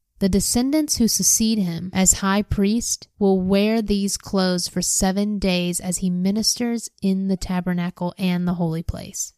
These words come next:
Take the ram used in the ordination ceremony and boil its meat in a sacred place. Then Aaron and his sons will eat this meat along with the bread in the basket at the tabernacle entrance.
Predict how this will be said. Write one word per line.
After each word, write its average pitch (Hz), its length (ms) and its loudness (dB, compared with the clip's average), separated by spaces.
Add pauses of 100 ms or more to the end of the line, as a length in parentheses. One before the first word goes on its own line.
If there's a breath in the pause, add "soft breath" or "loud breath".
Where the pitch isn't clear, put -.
(200)
Take - 240 0
the 190 120 2
ram 233 360 2
used 254 240 0
in 220 100 0
the 220 100 -2
ordination 202 580 2
ceremony 175 720 0
and 185 220 0
boil 196 340 4
its 226 180 0
meat 185 300 2
in 185 80 2
a 180 60 2
sacred 175 500 0
place. - 580 -2 (680)
Then 220 300 2 (100)
Aaron 233 320 4
and 240 140 -2
his 254 140 2
sons 185 400 2
will 180 180 -2
eat 254 300 0
this 196 240 0
meat 175 320 0
along 196 580 0
with 240 160 -4
the 240 80 -2
bread 190 480 0
in 196 160 -2
the 202 80 0
basket 175 720 -2
at 180 140 -2
the 180 100 4
tabernacle 180 720 0
entrance. 180 720 -4